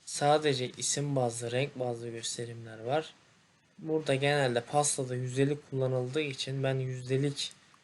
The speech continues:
pasta dilimini seçtim. Bu şekilde tablosunu gösterdim. Tabloda da, grafikte de, e, aşağıdan tutup çekerek boyutlarıyla oynayabilirim ya da yukarı doğru yönde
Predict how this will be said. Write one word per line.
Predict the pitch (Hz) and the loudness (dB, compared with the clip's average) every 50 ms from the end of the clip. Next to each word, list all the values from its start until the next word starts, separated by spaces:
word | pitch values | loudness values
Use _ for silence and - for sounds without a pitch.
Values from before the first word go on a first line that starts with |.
| _ - - | _ -6 -2
pasta | 139 135 135 - - 123 123 | -2 0 0 -2 -2 -4 -2
dilimini | 123 123 123 123 120 120 113 110 110 | -2 -2 -2 -2 -2 -4 -6 -6 -8
seçtim. | - - - 139 139 - - - - 147 147 151 143 - - - - - - _ _ _ _ _ - 143 | -6 -2 0 0 0 0 -2 -2 0 0 0 -2 -6 -10 -18 -20 -20 -20 -20 _ _ _ _ _ -8 -4
Bu | 156 156 | -2 0
şekilde | - 156 135 131 - - 127 120 120 123 131 135 147 156 156 - - - - _ _ _ - | 2 2 2 0 0 -2 -4 -4 0 2 4 4 4 4 2 -2 -8 -20 -20 _ _ _ -2
tablosunu | - 151 147 143 143 131 123 - - 131 147 156 147 | 2 2 2 2 2 0 -2 -2 -2 -4 -2 0 0
gösterdim. | 147 143 139 - - 131 123 120 120 120 117 - | 0 0 -2 -4 -4 -6 -6 -4 -6 -8 -12 -10
Tabloda | - 151 160 170 165 170 165 165 160 151 147 160 160 156 | -2 4 4 4 4 4 4 2 2 4 4 2 2 2
da, | 147 131 131 151 - - _ _ _ _ _ _ _ _ _ _ _ _ _ _ _ _ _ _ _ _ _ _ _ _ _ _ _ - - | 2 0 0 -2 -6 -12 _ _ _ _ _ _ _ _ _ _ _ _ _ _ _ _ _ _ _ _ _ _ _ _ _ _ _ -4 0
grafikte | 143 139 139 131 - - 147 139 - - - 160 160 143 | 2 4 4 2 2 -2 -4 -4 -2 4 6 6 8 8
de, | 139 127 139 160 156 - - - _ _ _ _ _ _ _ _ _ - - | 8 6 6 4 0 -6 -16 -20 _ _ _ _ _ _ _ _ _ -10 -6
e, | 139 139 135 139 - - - - | -4 -4 -4 -4 -4 -6 -4 -2
aşağıdan | - 156 147 - - 165 165 160 156 160 156 151 147 | -2 0 2 4 6 6 8 8 6 6 4 2 0
tutup | - - - 151 147 - - | -6 -8 -6 -6 -6 -4 -2
çekerek | - 151 143 - - 160 147 135 143 156 - - - - - - - _ _ _ _ _ _ _ _ _ _ _ _ _ - - - - | 0 0 0 2 2 4 4 4 2 0 -2 -8 -14 -14 -18 -20 -20 _ _ _ _ _ _ _ _ _ _ _ _ _ -20 -20 -12 0
boyutlarıyla | 143 143 147 147 147 139 135 - - 147 139 135 131 131 127 127 127 156 | 4 4 4 6 4 2 0 -4 -2 2 2 4 4 4 2 2 2 2
oynayabilirim | - - 147 143 139 135 135 135 143 139 139 131 127 120 120 120 123 127 | 2 2 2 2 2 2 2 2 2 2 2 0 0 0 0 0 0 0
ya | 131 131 131 | 0 0 0
da | 135 | -2
yukarı | 131 127 - - - 127 - - - 139 139 147 143 139 | -4 -6 -8 -16 -20 -20 -14 -4 0 2 2 4 4 4
doğru | 131 123 117 117 120 120 | 4 2 2 2 0 -2
yönde | 117 117 120 120 120 120 117 120 | -4 -4 -6 -8 -10 -12 -14 -14